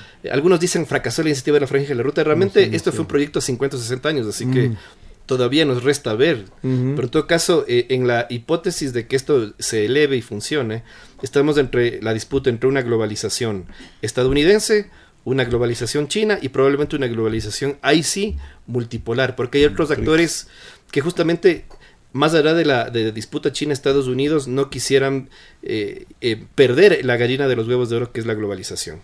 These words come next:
Speaker 2: Ujú.
Speaker 1: Y ellos también van a impulsar sus propios mecanismos de integración global, a nivel de infraestructuras, a
Speaker 2: Potencias
Speaker 1: nivel comercial.
Speaker 2: emergentes,
Speaker 1: La India,
Speaker 2: China,
Speaker 1: por ejemplo, a India
Speaker 2: India.
Speaker 1: le interesa, eh, India está, estaría súper interesada en que la globalización se mantenga.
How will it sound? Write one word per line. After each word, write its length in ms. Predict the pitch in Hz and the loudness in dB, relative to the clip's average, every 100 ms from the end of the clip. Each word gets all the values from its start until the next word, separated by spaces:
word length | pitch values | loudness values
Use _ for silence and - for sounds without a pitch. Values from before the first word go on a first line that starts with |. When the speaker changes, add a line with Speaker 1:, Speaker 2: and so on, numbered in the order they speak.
| - | -8
Speaker 2:
Ujú. 100 | 127 | -4
Speaker 1:
Y 80 | 120 | 2
ellos 140 | 135 139 | 4 4
también 300 | 131 139 143 | 2 2 2
van 120 | 135 | 2
a 20 | |
impulsar 500 | 139 135 - 110 127 | 0 -4 -10 -6 -6
sus 140 | - | -6
propios 340 | 113 131 131 123 | -4 -2 0 -2
mecanismos 480 | 117 110 113 117 113 | -2 -4 -6 -6 -8
de 80 | |
integración 460 | 107 104 95 87 110 | -8 -8 -8 -8 -8
global, 400 | 101 110 143 - - - - | -4 -2 -2 -2 -8 -20 -16
a 60 | 110 | -8
nivel 220 | 113 117 | -4 -2
de 40 | 120 | -4
infraestructuras, 640 | - - 104 127 143 135 | -6 -10 -4 0 4 4
a 40 | 131 | 4
Speaker 2:
Potencias 80 | 120 123 | 2 2
Speaker 1:
nivel 120 | 120 | 2
comercial. 400 | 120 117 147 135 | 0 0 2 2
Speaker 2:
emergentes, 320 | 120 120 - | 2 -2 -4
Speaker 1:
La 140 | 117 113 | 0 2
India, 160 | 160 214 117 | 4 4 2
Speaker 2:
China, 40 | |
Speaker 1:
por 80 | - | 2
ejemplo, 260 | 127 131 | 0 2
a 40 | 139 | 4
India 220 | - 208 | 6 6
Speaker 2:
India. 280 | 127 117 110 | 6 0 -2
Speaker 1:
le 100 | 143 | -4
interesa, 640 | 151 160 160 196 220 202 - - | 0 2 4 4 4 0 -4 -2
eh, 240 | 147 127 113 - - _ _ 143 | 2 2 0 -12 -20 _ _ -4
India 220 | 156 185 208 | 0 4 4
está, 180 | - | 4
estaría 540 | 175 127 160 151 196 208 | -2 0 4 6 4 2
súper 340 | - 196 202 | -6 4 4
interesada 460 | 175 147 135 160 180 | 4 2 2 2 0
en 60 | |
que 100 | 180 | 2
la 80 | 135 | 0
globalización 560 | 127 120 120 113 117 151 | 0 -2 -2 -4 -4 -2
se 100 | 175 | -2
mantenga. 540 | 127 117 185 202 95 | -4 -2 0 0 -2